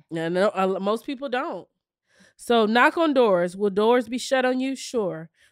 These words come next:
More than you can count. Sometimes we ask for help, anticipating getting our way. Sorry, it doesn't work that way. If doors close, go in through the window. If that means changing the course of your plan, please do so.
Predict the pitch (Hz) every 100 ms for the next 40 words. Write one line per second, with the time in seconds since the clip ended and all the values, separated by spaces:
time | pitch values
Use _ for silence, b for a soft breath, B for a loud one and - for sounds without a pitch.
0 | _ 185 202 233 233 233 220 247 233 214
1 | 170 113 _ _ _ - 269 285 320 277
2 | 254 262 233 240 - 220 240 214 - _
3 | _ 202 202 262 - 226 233 214 196 190
4 | 202 190 185 180 170 160 - _ _ _
5 | - - 233 214 185 202 208 214 202 175
6 | 170 156 - 151 143 147 151 _ _ _
7 | _ _ _ _ 196 190 214 262 269 -
8 | 285 269 277 262 _ _ _ 180 220 254
9 | 240 233 247 220 220 196 165 156 147 156
10 | _ _ _ _ _ _ _ 180 180 226
11 | 240 240 226 - 247 233 233 208 247 233
12 | 240 233 226 247 226 220 214 240 233 185
13 | 208 - 185 156 151